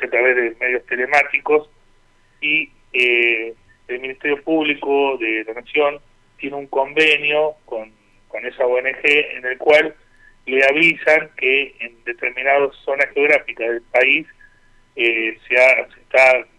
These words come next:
tratando de distribuir ese tipo de imágenes. A partir de ahí, eh, el Ministerio de la Nación lo reenvía a, a cada zona geográfica correspondiente y, bueno, a partir de ese reporte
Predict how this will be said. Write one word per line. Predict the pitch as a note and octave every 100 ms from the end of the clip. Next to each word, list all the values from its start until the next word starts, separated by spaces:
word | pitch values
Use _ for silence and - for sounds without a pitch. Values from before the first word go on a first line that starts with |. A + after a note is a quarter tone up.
| _
tratando | - - B2 C3+ B2+
de |
distribuir | A#2+ B2+ B2 B2 C#3 C#3+
ese | B2
tipo | A#2 A#2+ A#2
de | A2+ A2
imágenes. | A2+ - - - - - _ _ _ _ _ _
A | A#2
partir | - - - C#3
de | C#3
ahí, | C#3 D3+ D#3 A#2
eh, | A#2+ A#2 A2+ G#2+ - _ _ -
el | A#2
Ministerio | A#2+ - B2+ B2+
de |
la | A#2 B2
Nación | - E3 E3 E3 _ _ _
lo | A2+ A2
reenvía | A2 A#2+ B2+ C#3
a, | A#2 G#2+ G#2 G#2 - G#2
a | -
cada | B2+ A#2 -
zona | C3 A#2+ A2 G#2 -
geográfica | A#2 B2 B2+ _ A#2
correspondiente | A#2+ A#2+ A#2 C3+ C#3+ D#3+ E3 F3 F3+ - _ _ _
y, | A2+
bueno, | A#2 A2
a | G#2+
partir | A2 G#2+ B2+ C3
de |
ese | C3 C#3+
reporte | C#3+ C#3+ D#3+ D#3+ F3